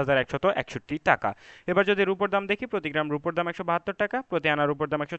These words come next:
ছাব্বিশ টাকা এবং প্রতি ভরি রূপোর দাম পড়বে একুশ ক্যারেটে দুই হাজার পাঁচ টাকা। তো এবার বলে রাখছি আমাদের চ্যানেলে আপনারা সর্বদাই সোনা এবং রূপোর দামের সঠিক আপডেটটা জানতে পারবেন। একই সাথে বিভিন্ন ধরনের খবরাখবর এবং সাথে সর্বোচ্চ গুরুত্ব দিয়ে আপলোড করা হয় সঠিক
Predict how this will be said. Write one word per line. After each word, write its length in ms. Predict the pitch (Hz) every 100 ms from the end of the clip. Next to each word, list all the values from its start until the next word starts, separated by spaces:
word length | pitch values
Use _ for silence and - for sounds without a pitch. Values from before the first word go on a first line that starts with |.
| -
ছাব্বিশ 300 | 220 190 208 -
টাকা 200 | 98 123 175
এবং 160 | 127 151 165
প্রতি 200 | 175 214
ভরি 200 | 185 165
রূপোর 260 | 156 139 135
দাম 100 | 135
পড়বে 280 | 139 143 180 233 - -
একুশ 160 | 151 156 165
ক্যারেটে 260 | 160 165 214
দুই 160 | 143 127
হাজার 180 | 139 -
পাঁচ 160 | 123 143 - 196
টাকা। 180 | - 95 - - _ -
তো 20 | 202
এবার 140 | 196 190
বলে 120 | 196 190
রাখছি 200 | 196 - 269
আমাদের 200 | 135 135 143
চ্যানেলে 240 | 147 139 135
আপনারা 180 | 160 165
সর্বদাই 420 | 226 208 214 220 233 - - -
সোনা 160 | 170 175 165
এবং 100 | 165
রূপোর 260 | 160 196 180
দামের 200 | 120 147 -
সঠিক 240 | 151 165 156
আপডেটটা 320 | 127 135 135 120
জানতে 180 | 120 135
পারবেন। 260 | 135 156 208 127
একই 160 | 113 110
সাথে 180 | 117 117 113
বিভিন্ন 220 | 117 117 113
ধরনের 260 | 117 120 131
খবরাখবর 560 | 135 120 135 - 156 185 156
এবং 100 | 151 -
সাথে 200 | 170 147 104
সর্বোচ্চ 380 | 165 156 156 -
গুরুত্ব 280 | 156 143 - 147
দিয়ে 120 | 139
আপলোড 220 | 131 139 -
করা 140 | 139 135
হয় 140 | 160
সঠিক 280 | - 135